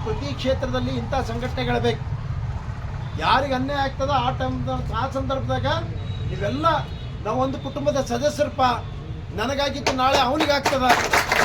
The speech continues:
ಅವನಿಗಾಗಿತ್ತು ನಾಳೆ ನನಗಾಗ್ತದ, ಆ ನಿಟ್ಟಿನಲ್ಲಿ ನಾವೆಲ್ಲ ಒಂದು ಕುಟುಂಬದ ಸದಸ್ಯರನ್ನಂಗೆ ಇರ್ಬೇಕು. ನಾಳೆ ಇಲ್ಲಿ ಯಾರು ಅಧ್ಯಕ್ಷ ಆಗ್ತಾನ, ಯಾರು ಉಪಾಧ್ಯಕ್ಷ ಆಗ್ತಾನ, ಯಾರು ಜನರಲ್ ಸೆಕ್ರೆಟರಿ ಆಗ್ತಾನ, ಅದು ಮುಖ್ಯ ಅಲ್ಲ. ನಮ್ಮ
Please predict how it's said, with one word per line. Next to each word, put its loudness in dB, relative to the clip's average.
ಅವನಿಗಾಗಿತ್ತು 2
ನಾಳೆ 2
ನನಗಾಗ್ತದ, 0
ಆ 2
ನಿಟ್ಟಿನಲ್ಲಿ -6
ನಾವೆಲ್ಲ -2
ಒಂದು -4
ಕುಟುಂಬದ -4
ಸದಸ್ಯರನ್ನಂಗೆ -4
ಇರ್ಬೇಕು. -4
ನಾಳೆ 2
ಇಲ್ಲಿ -2
ಯಾರು 2
ಅಧ್ಯಕ್ಷ -2
ಆಗ್ತಾನ, -2
ಯಾರು 0
ಉಪಾಧ್ಯಕ್ಷ -2
ಆಗ್ತಾನ, -2
ಯಾರು 2
ಜನರಲ್ -2
ಸೆಕ್ರೆಟರಿ -2
ಆಗ್ತಾನ, -4
ಅದು 0
ಮುಖ್ಯ 2
ಅಲ್ಲ. 4
ನಮ್ಮ 2